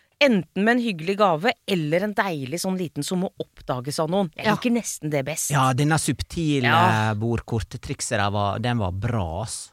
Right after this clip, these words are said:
Speaker 2: Ja.
Speaker 3: Mm.
Speaker 2: Ja.
Speaker 1: Da blir det tårer, vet du.
Speaker 2: Ja, ja, ja, ja,
Speaker 1: Det gjør
Speaker 2: ja.
Speaker 1: det.
Speaker 2: Ja.
Speaker 3: Jeg skal, jeg, jeg, jeg skal bli bestemor, ja.
Speaker 2: Ja.
Speaker 1: Ja, så
Speaker 3: Tenk det.
Speaker 1: fint.
Speaker 3: Ja.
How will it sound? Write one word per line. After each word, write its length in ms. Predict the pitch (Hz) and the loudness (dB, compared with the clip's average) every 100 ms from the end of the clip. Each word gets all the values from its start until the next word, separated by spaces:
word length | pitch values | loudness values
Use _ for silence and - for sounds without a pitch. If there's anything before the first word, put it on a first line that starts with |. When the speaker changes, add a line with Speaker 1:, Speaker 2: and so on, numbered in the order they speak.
| - | 0
Speaker 2:
Ja. 220 | 202 208 - _ _ - | 0 0 -4 _ _ -4
Speaker 3:
Mm. 280 | 131 98 107 - - | 0 0 -2 -10 -16
Speaker 2:
Ja. 200 | 185 - - _ _ _ _ - | -14 -14 -20 _ _ _ _ -16
Speaker 1:
Da 100 | 127 | -12
blir 200 | 143 156 | -8 -6
det 140 | 190 | -6
tårer, 460 | - 202 190 185 233 | 0 2 4 4 2
vet 180 | 277 - | 0 -8
du. 60 | - - | -16 -2
Speaker 2:
Ja, 220 | 208 196 | 2 4
ja, 180 | 214 214 | 4 2
ja, 160 | 196 185 | 0 0
ja, 80 | 175 | 2
Speaker 1:
Det 80 | |
gjør 160 | 160 139 | 4 4
Speaker 2:
ja. 60 | 285 | 6
Speaker 1:
det. 240 | 208 392 | 6 4
Speaker 2:
Ja. 160 | - 127 | 4 4
Speaker 3:
Jeg 80 | 160 | 2
skal, 400 | - - 110 120 226 - _ | 2 4 6 4 0 -12 _
jeg, 240 | 123 143 127 220 262 185 | 4 4 4 -2 -6 2
jeg, 340 | 156 156 143 247 254 196 | 4 4 2 -2 -10 0
jeg 200 | 160 170 | 4 4
skal 260 | - - 147 | 4 4 6
bli 140 | 180 | 8
bestemor, 640 | 185 208 - - 381 220 254 | 8 6 4 2 6 8 8
ja. 480 | 254 269 262 254 233 - _ - | 8 8 4 2 0 -4 _ 0
Speaker 2:
Ja. 100 | 277 - - - | 0 -2 -8 -4
Speaker 1:
Ja, 60 | |
så 160 | 170 233 | 0 0
Speaker 3:
Tenk 20 | |
det. 140 | 156 233 | 0 0
Speaker 1:
fint. 500 | 247 415 - - - _ | 0 -2 -6 -16 -20 _
Speaker 3:
Ja. 200 | 214 233 | -6 -6